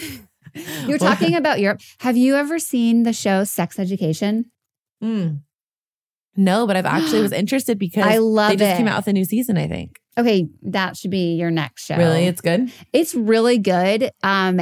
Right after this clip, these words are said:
Speaker 1: and
Speaker 2: Is it actually about sex?
Speaker 1: Oh my God, yes.
Speaker 2: Okay.
Speaker 1: It's one hundred about sex, but it's, it's interesting because the premise is high school students in a, uh, like, preparatory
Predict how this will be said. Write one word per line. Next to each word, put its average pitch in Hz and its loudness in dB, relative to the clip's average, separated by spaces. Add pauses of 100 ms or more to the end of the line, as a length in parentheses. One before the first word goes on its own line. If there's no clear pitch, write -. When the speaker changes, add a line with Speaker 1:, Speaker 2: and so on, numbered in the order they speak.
(120)
Speaker 1:
and 180 0 (360)
Speaker 2:
Is 180 4
it 214 4
actually 180 0
about 156 -2
sex? 196 -6 (560)
Speaker 1:
Oh - -4
my 185 -2
God, - -10 (140)
yes. - -20 (720)
Speaker 2:
Okay. 147 -2 (160)
Speaker 1:
It's 233 4
one 247 2
hundred 254 2
about 208 0
sex, 226 -4
but - -2
it's, - 0 (240)
it's 185 -2
interesting 277 0
because 196 0
the 180 0
premise 202 -2
is 170 2
high 196 -2
school 240 -2
students 180 -4 (560)
in 202 2
a, 170 2
uh, 151 0
like, 160 -2
preparatory 165 0